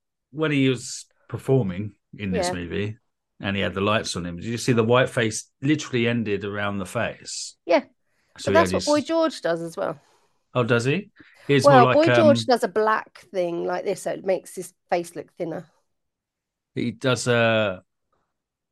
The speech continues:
Speaker 1: like the old, um, I don't know what century it was, like the Blackadder-y kind of era
Speaker 2: Yeah,
Speaker 1: where they were
Speaker 2: yeah.
Speaker 1: painting the, the men were painting their faces. That kind
Speaker 2: Yeah.
Speaker 1: of paint, wasn't it?
Speaker 2: Maybe he had bubonic plague and he was trying to cover it up.
Speaker 1: Yeah, <laughs> yeah, it could have been. <laughs>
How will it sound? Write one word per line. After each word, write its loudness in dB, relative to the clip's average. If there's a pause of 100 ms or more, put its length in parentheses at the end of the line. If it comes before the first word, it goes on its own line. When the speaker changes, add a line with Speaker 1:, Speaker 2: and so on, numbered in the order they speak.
(1040)
Speaker 1:
like -2
the 2
old, 0
um, 0 (140)
I -10
don't -12
know -8
what -8
century -4
it 0
was, -4
like 0
the -2
Blackadder-y 0
kind -2
of -4 (300)
era 2
Speaker 2:
Yeah, 4
Speaker 1:
where 6
they 4
were 2
Speaker 2:
yeah. 4
Speaker 1:
painting -2
the, -10
the -2
men 0
were -2
painting 0
their 0
faces. -2
That 0
kind 4
Speaker 2:
Yeah. 0
Speaker 1:
of -6
paint, -4
wasn't 0
it? -4 (280)
Speaker 2:
Maybe 0
he -4
had -2
bubonic -4
plague -6
and -10
he -8
was -12
trying -10
to -12
cover -10
it -6
up. -8
Speaker 1:
Yeah, 4 (140)
<laughs> -20
yeah, 4
it -4
could -6
have -8
been. -10 (280)
<laughs> -6